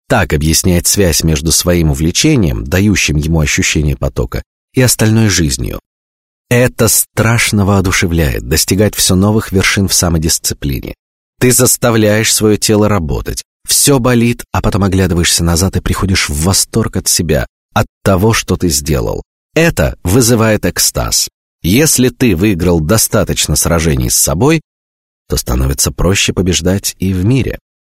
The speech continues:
На самом деле, сражаться приходится не с собой, а с энтропией, которая вносит в сознание хаос. По сути, это битва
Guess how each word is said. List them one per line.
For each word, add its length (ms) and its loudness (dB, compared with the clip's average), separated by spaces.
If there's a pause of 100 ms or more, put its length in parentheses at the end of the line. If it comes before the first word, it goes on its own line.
(800)
На 160 2
самом 360 2
деле, 320 -4 (380)
сражаться 800 0
приходится 580 0
не 240 4
с 60 0
собой, 600 0
а 100 0
с 240 -2
энтропией, 880 -2 (260)
которая 340 2
вносит 460 2
в 60 -4
сознание 720 -2 (140)
хаос. 540 -6 (600)
По 100 2
сути, 500 0
это 240 0
битва 600 0